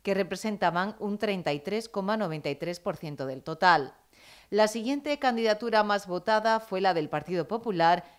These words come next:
que obtuvo diez mil ciento cuarenta y nueve apoyos, un veintitrés coma cinco por ciento.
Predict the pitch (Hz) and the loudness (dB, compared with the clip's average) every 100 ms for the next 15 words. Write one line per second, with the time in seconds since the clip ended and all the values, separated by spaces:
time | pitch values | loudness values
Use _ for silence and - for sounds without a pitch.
0 | - 196 - 254 247 277 269 185 165 196 | -6 -4 -4 -6 0 2 2 -2 -2 -4
1 | 233 240 - 202 202 220 220 196 156 147 | -4 -6 -4 -4 -2 -2 -2 -2 -4 -4
2 | 139 147 143 139 127 - 220 202 190 156 | -4 -4 -4 -4 -4 -2 -2 0 0 0
3 | - _ - 240 247 254 262 - 185 190 | -4 _ -6 -2 0 -2 -4 -4 -4 -4
4 | - 165 139 143 127 131 156 - 185 160 | -6 -6 -6 -10 -10 -6 -6 -2 -4 -2
5 | 143 127 - | -4 -6 -6